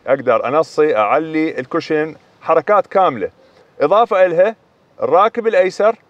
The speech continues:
أقدر أتحكم به نفس الشيء من هاي الجهة، يعني قاعد بالجهة الثانية يقدر يتحكم نفس التحكمات. وموجودة ذاكرة خزن وضعيتين لركاب الورا، يعني الدلال والدلع اللي موجود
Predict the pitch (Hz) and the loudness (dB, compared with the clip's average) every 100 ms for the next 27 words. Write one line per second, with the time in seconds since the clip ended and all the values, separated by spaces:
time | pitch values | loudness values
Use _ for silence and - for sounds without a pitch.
0 | _ 156 185 165 147 139 - 208 196 170 | _ -2 0 0 0 -2 -4 -4 -2 -4
1 | 185 233 - _ _ 165 185 190 - 214 | -6 -8 -10 _ _ -4 -4 -4 -10 -8
2 | 226 160 120 110 135 196 165 147 - 117 | -2 0 0 0 0 0 2 0 -2 0
3 | 175 143 143 165 180 180 - 180 196 196 | 0 0 -4 -6 0 0 2 -2 -2 -8
4 | 170 151 143 185 - 226 247 _ _ - | -2 -2 -2 -6 -2 -4 -4 _ _ -6
5 | 196 - - 127 - 127 123 143 151 151 | -6 -2 -2 -2 -6 -2 -2 0 0 0
6 | 160 240 175 143 220 233 226 220 240 - | 0 -2 0 2 2 2 -2 0 -2 -4
7 | _ _ _ - 196 175 139 85 - 180 | _ _ _ -4 -2 0 -2 -2 -2 0
8 | 185 196 - 214 220 - 143 160 - 226 | 0 -8 -4 -6 -6 -2 0 0 2 0
9 | 226 202 151 98 - 131 165 147 151 131 | 0 0 0 0 -6 -4 -4 -4 -8 0
10 | 160 190 143 139 160 175 131 135 143 135 | 2 2 0 -2 0 0 0 -4 -4 -4
11 | 135 175 | -4 -6